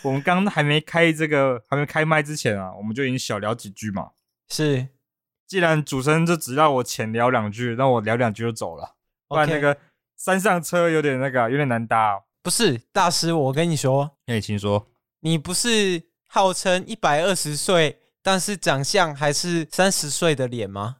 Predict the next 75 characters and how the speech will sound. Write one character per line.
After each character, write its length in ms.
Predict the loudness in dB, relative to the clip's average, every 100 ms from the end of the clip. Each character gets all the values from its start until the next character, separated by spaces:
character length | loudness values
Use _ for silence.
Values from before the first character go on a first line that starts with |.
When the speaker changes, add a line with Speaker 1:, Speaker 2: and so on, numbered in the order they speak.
| _
Speaker 2:
然 140 | -4 0
后 160 | 0
腰 220 | 0 2 2
围 200 | 2 2
二 160 | 0
十 140 | 0 0
六 200 | 2 2
寸。 320 | 2 0 0
Speaker 1:
你 100 | -2
听 200 | 0 2
错 260 | 4 2 2
了。 100 | 0
Speaker 2:
但 160 | 0 0
是 140 | 2
为 160 | 2 2
什 120 | 2
么 120 | 2
我 80 | 0
在 60 |
Speaker 1:
是 100 | 0
我， 80 | 2
是 60 | 2
我 60 | 0
实 180 | -4
际 220 | -2 0 0
上， 360 | 2 2 0
实 200 | -6 -4
际 160 | -2 0
上 200 | 2 2
三 220 | 2 0
十 80 | -2
岁， 180 | -2 0
但 200 | 0 0
却 140 | 0
有 80 | 0
一 100 | 0
百 220 | -2 0
二 100 | 0
十 140 | -4 -6
岁 220 | -4 -2
的 140 | -4 -10 -12 -8 -6
脸。 220 | -2 -4 -4 -10 -10
Speaker 2:
<laughs> 240 | -12 -4
啊， 1080 | -4 0 0 0 -2 -4 -6 -8 -4 0 0
但 140 | 2 2
是 40 |
为 200 | 2 0
什 120 | 0
么 160 | 0 0
现 180 | 2 0
在 120 | 0
这 120 | 0
个， 220 | 2 2 0
Speaker 1:
哎。 260 | -4 -6 -6 _ _ _ _
Speaker 2:
我 80 | -4
们 140 | -2
这 80 | 2
个 100 | 2
视 180 | 2 0
讯 220 | 2 0
头 180 | 2 2
哦， 380 | 4 2 0 -4 _ _ -4
你 100 | -2
的 60 |
那 100 | 0
个 100 | 2
滤 220 | 2 2 2
镜， 300 | 2 0 0
Speaker 1:
哎， 20 |
请 0 |
讲。 100 | -6 _ _
Speaker 2:
那 80 | -2
个 80 | 0
脸 280 | 2 2 2
啊， 260 | 0 -2